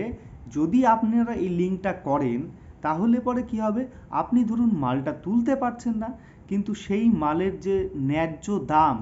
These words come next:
সেটা কিন্তু আপনার অ্যাকাউন্টে চলে যাবে। এটা আপনার কি মতামত আমাকে কমেন্ট সেকশনে কমেন্ট করে অবশ্যই জানাবেন। যেটা কি হতো, অনেক মানুষ যারা কিন্তু রেশনের চাল খায় না, তারা কি করে? রেশন কার্ডটা নিয়ে যায় ডিলারের কাছে গিয়ে,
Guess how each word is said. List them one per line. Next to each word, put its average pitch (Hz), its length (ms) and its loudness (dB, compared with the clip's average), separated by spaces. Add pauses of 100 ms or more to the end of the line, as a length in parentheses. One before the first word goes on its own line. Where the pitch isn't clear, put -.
(320)
সেটা 160 260 -6
কিন্তু 185 340 -6
আপনার 127 360 -4
অ্যাকাউন্টে 117 500 -6
চলে 113 260 -10
যাবে। 113 200 -16 (480)
এটা 220 160 2
আপনার 233 420 0
কি 247 160 0
মতামত 214 540 2
আমাকে 170 340 -6
কমেন্ট 147 380 -4
সেকশনে 196 400 -6
কমেন্ট 123 380 -6
করে 202 160 -6
অবশ্যই 123 440 -4
জানাবেন। 110 420 -10 (460)
যেটা 202 280 0
কি 269 220 0
হতো, 190 260 2 (440)
অনেক 226 380 2
মানুষ 117 460 0 (420)
যারা 160 260 -2
কিন্তু 196 340 -8 (180)
রেশনের 208 440 -4
চাল 208 200 0 (120)
খায় 170 280 -6
না, 110 140 -8 (440)
তারা 202 180 -2
কি 226 160 -2
করে? 247 240 0 (720)
রেশন 170 320 2
কার্ডটা 240 340 -4
নিয়ে 202 320 2
যায় 202 240 0
ডিলারের 160 460 -2
কাছে 143 300 -4
গিয়ে, 185 260 -2